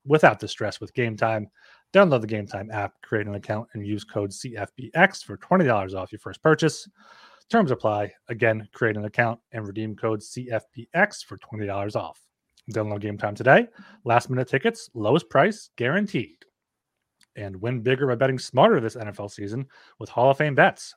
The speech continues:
the sports betting analytics platform for parlays, player props, and game lines. Research every N F L, M L, N B A, M L B, and soccer bet with historical stats and data. Course, enter any parlay idea into Hall of Fame Bet's revolutionary parlay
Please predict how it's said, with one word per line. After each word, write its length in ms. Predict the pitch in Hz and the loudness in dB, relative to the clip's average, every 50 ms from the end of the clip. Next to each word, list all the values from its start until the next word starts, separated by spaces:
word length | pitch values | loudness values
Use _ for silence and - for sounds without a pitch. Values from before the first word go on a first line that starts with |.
| _ - | _ -18
the 80 | 107 | -18
sports 280 | - _ - 117 110 - | -12 _ -6 -6 -6 -6
betting 300 | - 117 107 107 110 113 | -6 -6 -6 -6 -8 -10
analytics 400 | 104 101 104 104 104 107 - - | -10 -10 -8 -8 -8 -10 -8 -8
platform 400 | - 113 117 - - 113 110 104 | -8 -8 -6 -8 -8 -8 -8 -8
for 120 | - - | -10 -8
parlays, 460 | - - 120 113 113 113 113 107 - | -2 0 2 2 2 2 -2 -2 -4
player 200 | - - 110 107 | -4 -4 -4 -4
props, 300 | - - 113 104 104 - | -2 -2 -4 -4 -4 -6
and 140 | 120 107 101 | -10 -10 -4
game 220 | 107 131 143 143 139 | -2 0 0 2 2
lines. 380 | 139 139 139 135 131 131 - _ _ _ - - - - - _ - | 2 2 2 0 -2 -6 -12 _ _ _ -20 -20 -20 -20 -16 _ -6
Research 260 | 123 110 113 104 - - | -4 -4 -4 -4 -4 -2
every 320 | 127 117 104 107 107 113 - | -2 -2 -2 -4 -8 -6 -4
N 120 | - 202 202 | 0 2 2
F 120 | - - | 2 2
L, 160 | 117 101 101 - - | 0 0 -2 -4 -8
M 140 | 120 110 | -8 -6
L, 180 | 104 107 - - _ - | -6 -6 -8 -10 _ 0
N 140 | 156 147 131 | 0 2 2
B 160 | 120 113 113 | 2 2 2
A, 160 | 107 101 110 - | 2 0 -2 -4
M 100 | - 110 | -4 -4
L 60 | 107 98 | -4 -4
B, 160 | 101 101 90 | -6 -8 -10
and 100 | 92 - | -12 -4
soccer 300 | - 170 185 - - 123 | 0 2 4 4 2 0
bet 180 | 113 107 104 | -2 -4 -6
with 100 | 110 107 | -8 -14
historical 380 | - 104 - - 107 95 104 95 | -18 -14 -10 -10 -10 -10 -10 -14
stats 300 | - - 123 - - - _ _ _ | -14 -12 -14 -14 -14 -16 _ _ _
and 100 | 104 - | -4 0
data. 360 | 147 165 170 165 165 156 - _ _ _ - - - - - - _ _ _ _ - | 4 4 4 4 2 0 -4 _ _ _ -20 -20 -20 -20 -20 -20 _ _ _ _ 2
Course, 180 | - 170 147 - - | 2 2 2 2 -2
enter 200 | 135 117 139 131 | -6 -6 -8 -8
any 200 | 120 107 98 - | -10 -10 -12 -12
parlay 540 | _ - - - 220 262 269 214 143 120 117 | _ -4 2 6 6 8 8 8 6 6 4
idea 360 | 110 104 104 107 101 107 107 | 4 2 0 0 -2 -2 -4
into 160 | 98 95 101 | -6 -10 -10
Hall 220 | - - 113 107 | -6 -4 -4 -4
of 80 | 101 - | -4 -6
Fame 180 | - 107 101 95 | -10 -12 -12 -10
Bet's 240 | 101 98 - _ | -10 -12 -8 _
revolutionary 720 | 127 143 143 139 139 156 185 190 - 131 110 98 95 98 | 0 0 2 4 4 2 2 2 -2 -8 -8 -8 -10 -10
parlay 420 | - - - 113 104 104 101 98 | -12 -8 -6 -4 -4 -4 -4 -8